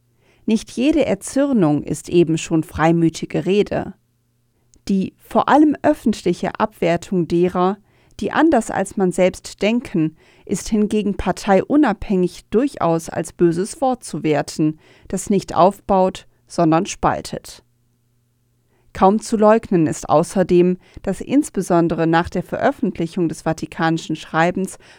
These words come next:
vom fünfundzwanzigsten Mai zweitausendachtzehn Bitterkeit, Wut, Zorn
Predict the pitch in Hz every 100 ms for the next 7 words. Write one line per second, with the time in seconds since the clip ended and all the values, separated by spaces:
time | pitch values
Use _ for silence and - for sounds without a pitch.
0 | _ 226 208 - 302 269 - 185 180 175
1 | - - 165 156 156 - 165 151 156 151
2 | - - 165 - 190 180 - _ _ _
3 | _ - 269 311 277 - 214 214 - -
4 | - 190 185 - _ - 220 175 185 214